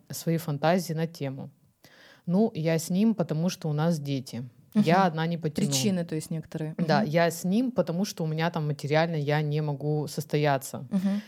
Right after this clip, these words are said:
Speaker 1: «Я с ним, потому что я живу в квартире у него», «я с ним», то есть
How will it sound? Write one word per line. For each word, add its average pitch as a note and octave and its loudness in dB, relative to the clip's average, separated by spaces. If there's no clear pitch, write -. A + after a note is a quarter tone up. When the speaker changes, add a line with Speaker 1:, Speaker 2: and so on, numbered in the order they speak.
Speaker 1:
«Я E3 4
с E3 -4
ним, F3+ 0
потому D3+ -4
что - -6
я C#3+ 2
живу C#3 -4
в - -10
квартире A#3+ 0
у A#3+ 4
него», F#3+ 2
«я D#3+ 2
с - -6
ним», E3 -4
то E3 -4
есть - -4